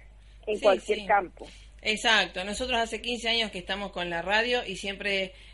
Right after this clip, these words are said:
Speaker 2: eh, nuestro objetivo es mostrar, eh, o compartir la excelencia a nivel internacional y trabajamos con ese perfil, ¿no?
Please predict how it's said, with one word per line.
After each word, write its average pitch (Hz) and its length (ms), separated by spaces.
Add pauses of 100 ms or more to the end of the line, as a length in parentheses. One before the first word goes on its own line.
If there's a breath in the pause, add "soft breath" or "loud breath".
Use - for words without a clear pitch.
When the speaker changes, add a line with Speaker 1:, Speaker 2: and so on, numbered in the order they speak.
Speaker 2:
eh, 180 160
nuestro 180 260
objetivo 196 460
es 196 120
mostrar, 190 560
eh, 185 100
o 175 80
compartir 170 420
la 190 80
excelencia 190 760
a 175 60
nivel 180 240
internacional 180 680
y 254 40
trabajamos 190 580
con 170 120
ese 175 480
perfil, 165 460
¿no? 208 280